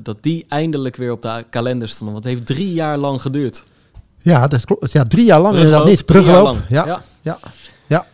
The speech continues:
Speaker 2: Dus,
Speaker 1: Dat is
Speaker 2: maar,
Speaker 1: wel
Speaker 2: maar
Speaker 1: echt
Speaker 2: dat is wel lekker dat het allemaal inderdaad weer, eh, dat het allemaal weer terug is.
Speaker 1: Ja, toch?
Speaker 2: Want zelfs vorig jaar, eh, waren we in deze week, waren we gewoon in lockdown alweer.
Speaker 1: Ja, en het had ook oprecht <clears throat> echt niet te lang moeten duren. Want, ehm, het gekke is, je bekijkt het altijd, dus, eh,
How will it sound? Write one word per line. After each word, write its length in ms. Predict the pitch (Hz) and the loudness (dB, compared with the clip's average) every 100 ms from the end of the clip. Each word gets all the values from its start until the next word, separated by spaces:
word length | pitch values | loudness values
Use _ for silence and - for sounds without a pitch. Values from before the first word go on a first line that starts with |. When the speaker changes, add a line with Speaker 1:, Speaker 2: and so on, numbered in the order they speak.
| - | -4
Speaker 2:
Dus, 180 | 147 | 0
Speaker 1:
Dat 100 | 165 | 2
is 60 | 160 | 4
Speaker 2:
maar, 100 | 147 | 4
Speaker 1:
wel 140 | 175 | 4
Speaker 2:
maar 100 | 180 | 4
Speaker 1:
echt 100 | 160 | 4
Speaker 2:
dat 120 | 175 180 | 4 4
is 60 | |
wel 100 | 147 | 6
lekker 220 | 175 180 156 | 6 6 4
dat 120 | 143 | 4
het 140 | 135 | 2
allemaal 320 | 156 156 143 | 0 2 2
inderdaad 280 | 139 135 127 | 2 0 0
weer, 300 | 139 127 123 | 0 0 0
eh, 100 | 117 117 | 0 0
dat 140 | 131 | -2
het 120 | 123 | -2
allemaal 280 | 135 123 123 | -2 -2 -2
weer 100 | 113 | -4
terug 240 | - 120 | -4 -6
is. 200 | 90 - - | -6 -12 -8
Speaker 1:
Ja, 120 | 131 | -8
toch? 280 | 151 175 - - _ _ | -8 -14 -16 -20 _ _
Speaker 2:
Want 120 | 120 | -6
zelfs 260 | - 139 127 | 0 0 0
vorig 240 | 143 131 | -2 0
jaar, 320 | 143 151 113 139 | 0 0 -2 -8
eh, 240 | - 147 120 120 | -10 -12 -8 -4
waren 200 | 135 127 | -2 0
we 60 | |
in 60 | 127 | 0
deze 260 | 143 131 | 2 0
week, 220 | 117 127 147 | -2 -4 -4
waren 240 | 123 120 | -2 -2
we 60 | 113 | -2
gewoon 160 | 120 | -2
in 60 | 117 | -2
lockdown 360 | 139 135 107 95 | -4 -4 -6 -8
alweer. 280 | 95 - _ _ _ _ - | -12 -16 _ _ _ _ -14
Speaker 1:
Ja, 240 | 135 143 | -12 -10
en 140 | 175 202 | -12 -12
het 100 | 208 | -12
had 180 | 214 | -16
ook 220 | - 180 - | -16 -18 -18
oprecht 520 | 156 - - 226 - - | -14 -10 -8 -10 -14 -16
<clears throat> 20 | |
echt 220 | 196 190 | -14 -12
niet 160 | 180 175 | -12 -10
te 80 | 165 | -8
lang 220 | 160 156 | -8 -8
moeten 220 | 143 131 - | -10 -10 -8
duren. 340 | 175 143 113 | -6 -6 -8
Want, 340 | 113 123 - _ | -8 -10 -12 _
ehm, 520 | 127 117 113 113 110 110 _ _ _ _ _ - _ _ _ _ _ _ _ _ _ _ | -12 -10 -8 -8 -10 -12 _ _ _ _ _ -20 _ _ _ _ _ _ _ _ _ _
het 140 | 120 - | -14 -10
gekke 260 | 175 175 | -10 -8
is, 120 | 160 | -10
je 120 | 143 131 | -8 -10
bekijkt 320 | 147 165 160 | -8 -10 -8
het 160 | 151 | -12
altijd, 460 | - 185 175 165 _ | -10 -10 -8 -12 _
dus, 240 | 117 127 | -20 -16
eh, 60 | 135 | -14